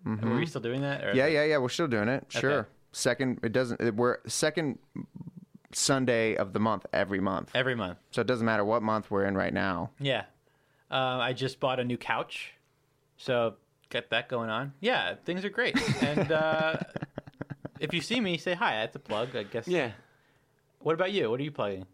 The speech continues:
Speaker 3: Um, I already, I already plugged, um, <laughs> Ms. Smith. Uh,
Speaker 1: <laughs>
Speaker 3: uh, what else? Uh, what else I had to plug? Uh,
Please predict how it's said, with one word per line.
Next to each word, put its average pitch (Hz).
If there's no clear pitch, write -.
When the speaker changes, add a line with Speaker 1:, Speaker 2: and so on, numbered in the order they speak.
Speaker 3:
Um, 113
I 143
already, 131
I 117
already 110
plugged, 101
um, 92
<laughs> -
Ms. 113
Smith. 117
Uh, 120
Speaker 1:
<laughs> -
Speaker 3:
uh, 233
what 151
else? 143
Uh, 120
what 135
else 143
I 135
had 123
to 107
plug? 104
Uh, 107